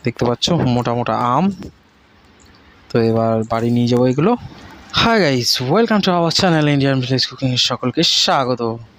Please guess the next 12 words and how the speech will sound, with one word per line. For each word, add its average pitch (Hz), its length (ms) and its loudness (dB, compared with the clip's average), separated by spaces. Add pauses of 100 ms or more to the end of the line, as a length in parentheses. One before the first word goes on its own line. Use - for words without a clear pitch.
(140)
আসসালামু 143 520 0
আলাইকুম। 113 560 -4 (1000)
তো 131 80 0
গাইস, 135 520 0 (100)
এইভাবে 131 400 2
আমি 131 340 -2 (140)
গাছে 120 320 -4
চাপছি, 123 600 -6 (460)
একটু 127 340 -6
ভয় 123 180 -2
ভয় 120 180 -2
লাগছে, 123 440 -2